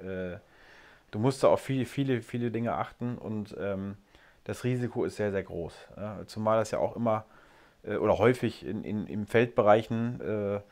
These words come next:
zu Zeiten stattfindet, sag ich mal, wo, wo auch viele, viele Hundeführer unterwegs sind, viele Spaziergänger, Mountainbiker, irgendwelche Freizeitsuchenden. Das ist Spätsommer, äh,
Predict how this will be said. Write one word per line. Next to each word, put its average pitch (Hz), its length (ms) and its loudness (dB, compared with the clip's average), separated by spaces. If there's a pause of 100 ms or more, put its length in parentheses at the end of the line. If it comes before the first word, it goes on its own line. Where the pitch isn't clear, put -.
(320)
zu 123 140 -2
Zeiten 120 420 6
stattfindet, 120 640 0
sag 110 200 2
ich 107 100 -8
mal, 113 260 -2
wo, 107 220 -4
wo 101 160 2
auch - 80 0
viele, 107 460 2 (460)
viele 107 280 0
Hundeführer 120 520 4
unterwegs 110 500 0
sind, 107 140 -6
viele 110 200 -6
Spaziergänger, 113 800 -2
Mountainbiker, 110 720 0
irgendwelche 104 320 -2
Freizeitsuchenden. 113 800 -2
Das 98 120 -2
ist 101 120 -10
Spätsommer, 117 640 4 (420)
äh, 104 300 2